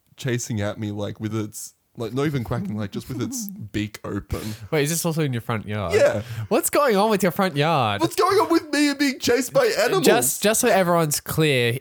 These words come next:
Speaker 2: Aaron does not live in suburbia. <laughs> So it's not like Aaron has, like, a animal trap in his front lawn. He, he does live in a semi-nature-ish setting, so
Speaker 1: Like, it's not uncommon to see animals, but, like,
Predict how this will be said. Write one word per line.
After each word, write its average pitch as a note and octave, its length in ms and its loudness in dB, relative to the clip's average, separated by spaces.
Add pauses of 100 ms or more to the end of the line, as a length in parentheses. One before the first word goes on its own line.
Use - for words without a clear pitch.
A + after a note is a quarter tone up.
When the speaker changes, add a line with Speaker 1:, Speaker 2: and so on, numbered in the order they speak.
Speaker 2:
Aaron F#3+ 320 -2
does D3 180 0
not C#3+ 180 0
live C3+ 200 2
in A#2+ 100 0
suburbia. G2+ 680 0
<laughs> G3+ 420 0
So D#3 160 2
it's - 120 -2
not F#3 160 2
like G3 300 0 (380)
Aaron C#3 300 0
has, C3+ 240 0
like, B2+ 180 0
a A2 300 2 (400)
animal B2 320 -4
trap A2 480 -4
in A#2 80 -6
his G#2+ 140 -4
front - 280 -4
lawn. G2+ 220 -2
He, A2 240 -2 (380)
he D3 100 0
does F3 240 4
live D3+ 240 2
in C3 120 2
a B2 180 0
semi-nature-ish A#2 1040 -2
setting, F#2 520 -4
so F#2+ 340 -2 (180)
Speaker 1:
Like, C#3 160 -2
it's D3 180 -6
not F3+ 200 0
uncommon C3+ 440 -4
to A#2 120 -10
see A#2+ 260 -6
animals, A#2+ 400 -6
but, C#3+ 140 -6
like, D3 240 -2